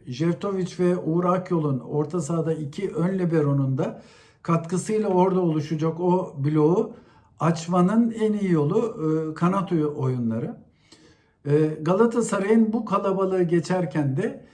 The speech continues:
birebirlerde sağlayacağı üstünlüklerle sıfıra kadar inmesi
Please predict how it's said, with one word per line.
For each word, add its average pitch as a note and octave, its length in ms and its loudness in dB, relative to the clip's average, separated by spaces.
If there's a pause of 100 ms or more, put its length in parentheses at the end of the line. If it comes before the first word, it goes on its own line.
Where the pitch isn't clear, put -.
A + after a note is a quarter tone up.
(360)
birebirlerde G3+ 920 2
sağlayacağı E3 640 2
üstünlüklerle F#3 1080 0
sıfıra F#3 500 -4
kadar C3 360 -4
inmesi C#3+ 720 0